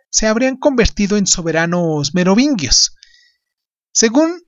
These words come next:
estos tres escritores, este linaje habría sobrevivido, protegido por una sociedad sacra-, secreta llamada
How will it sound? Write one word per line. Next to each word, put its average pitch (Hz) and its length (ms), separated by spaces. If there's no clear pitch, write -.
estos - 400
tres 156 260
escritores, 131 1040
este - 320
linaje 156 480
habría 135 320
sobrevivido, 127 800
protegido 147 600
por 123 280
una 180 180
sociedad 160 540
sacra-, 151 680
secreta 165 540
llamada 143 640